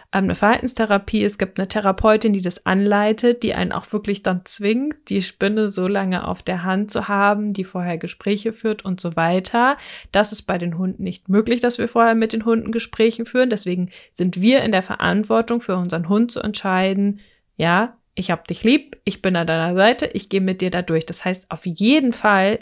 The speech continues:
ist die Grundlage, mit dem eigenen Hund in so eine Situation zu gehen, wo wir eben sinnbildlich eine Spinne auf die Pfote setzen,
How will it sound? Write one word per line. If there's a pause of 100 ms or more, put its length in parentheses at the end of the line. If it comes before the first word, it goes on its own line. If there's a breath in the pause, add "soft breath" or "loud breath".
(100)
ist
die
Grundlage,
mit (220)
dem
eigenen
Hund (440 loud breath)
in
so
eine
Situation
zu
gehen,
wo
wir
eben
sinnbildlich
eine
Spinne
auf
die
Pfote
setzen,